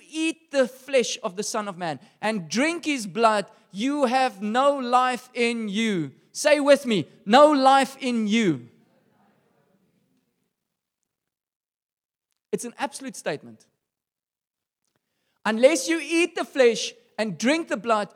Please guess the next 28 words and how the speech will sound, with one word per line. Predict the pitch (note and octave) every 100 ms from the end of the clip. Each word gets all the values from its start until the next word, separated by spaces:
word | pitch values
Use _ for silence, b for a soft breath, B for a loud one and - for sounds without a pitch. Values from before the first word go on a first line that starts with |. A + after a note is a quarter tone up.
| _
you | - B3+
have | A#3+ A3+ F#3
no | G#3 D4 F4
life | D4+ C4 C#4 C4+ -
in | - B3+ B3+ A3 D3+
you." | F3+ G#3+ C#3 B2+ - _ _ _ _ _ _ _ _ _ _ -
This | B3
is, | D4 - - _ _
okay, | G3+ C4 A#3
it's | -
spirit | - C#4 C4+ G3+
language. | F#3+ F#3+ B3 -
I | F3
get | D#3 F#3 -
that. | G3 -
Jesus | - E3 E3 F3
also | F#3 E3
said | - F#3+
so. | - C3 C3+ _ _ _ -
But | G#3
we | F3+ F3 B3 E4+ F4+
need | E4 D#4
to | C4 -
understand, | A#3+ A3+ - A3+ G3+ F3+
what | D#3+ G#3+ D4+ D#4 _
does | C4 A#3 - -
this | F3 G#3 -
mean, | F3+ D#4+ C4+ A#2